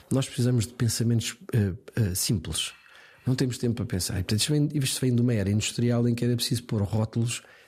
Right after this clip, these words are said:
em tudo, sincronizar o trabalho, portanto, cada um faz a sua peça. Epá, e não penses muito, é para fazer. Pronto. E essa era acabou.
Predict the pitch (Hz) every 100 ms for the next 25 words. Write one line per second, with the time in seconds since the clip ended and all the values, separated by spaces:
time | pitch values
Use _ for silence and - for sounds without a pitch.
0 | 127 107 123 117 117 139 123 117 113 113
1 | 98 107 101 110 104 110 113 123 120 123
2 | 117 104 - 135 110 117 110 - 131 117
3 | - - - - _ 135 135 127 117 -
4 | 135 131 131 123 - 110 90 107 - 117
5 | 120 101 87 - - _ 104 82 - -
6 | - - - - - - _ 113 110 -
7 | 135 139 143 175 151 147